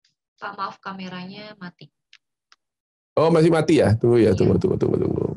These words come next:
Speaker 2: Ma-, mana ini tadi ya? Nah, ini dia.
Speaker 1: Oh, iya.
Speaker 2: Nih, ya. Ini kan isinya banyak nih. Ya, ada Microsoft, satu lembar isinya banyak.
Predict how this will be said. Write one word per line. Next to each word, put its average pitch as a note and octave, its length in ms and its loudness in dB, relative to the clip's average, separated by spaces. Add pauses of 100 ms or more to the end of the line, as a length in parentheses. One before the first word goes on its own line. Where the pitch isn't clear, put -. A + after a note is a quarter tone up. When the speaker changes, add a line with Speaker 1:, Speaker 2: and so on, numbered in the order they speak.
Speaker 2:
Ma-, - 240 -2
mana - 400 -2
ini E2+ 160 -6
tadi - 320 -4
ya? - 240 -6
Nah, G#2+ 160 0
ini D#3+ 80 4
dia. C3+ 400 2
Speaker 1:
Oh, - 160 -12
iya. E3+ 160 -20 (480)
Speaker 2:
Nih, G#3+ 320 2 (400)
ya. E3 240 2 (640)
Ini A#3 160 4
kan D#4+ 160 6
isinya D4+ 320 4
banyak D4+ 400 4
nih. C3+ 200 2 (1080)
Ya, B2+ 320 4
ada D#3 240 4
Microsoft, F3+ 880 2
satu G3+ 240 2
lembar A3+ 320 4
isinya A3 320 4
banyak. F3 480 2